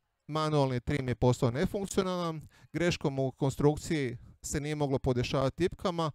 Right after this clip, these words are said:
greškom u softvera, e, se ne vid-, nije vidjela poruka i piloti nisu dobili obuku. Dakle, desetak grešaka koje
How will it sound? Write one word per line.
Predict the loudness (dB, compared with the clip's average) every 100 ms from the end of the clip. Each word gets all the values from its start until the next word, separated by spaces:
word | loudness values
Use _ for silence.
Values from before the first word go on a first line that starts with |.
| -8 -4
greškom | 0 0 0 -2
u | 0
softvera, | 4 4 2 -2 -2 -4 _ -18 -2
e, | 2 4
se | 4 4
ne | 4
vid-, | 0 -2
nije | -2 0
vidjela | 0 0 2
poruka | 2 4 4 4 0 -2 -8 _ _ _ _ _ _ -8
i | -6 -6 _ _
piloti | 8 10 10 8
nisu | 0 -2 0
dobili | 0 2 2
obuku. | 2 2 -2 -6 -10 -12 -16 -20 -20 -10
Dakle, | -8 -6 -6 -6 -10 _ _
desetak | 0 6 6 6 6 6 6 2 0 -6 -6 -6 -10 -10
grešaka | -4 0 0 0 -4 -2 -4 -4 -14 _ _ _ _ -20 -2
koje | 2 2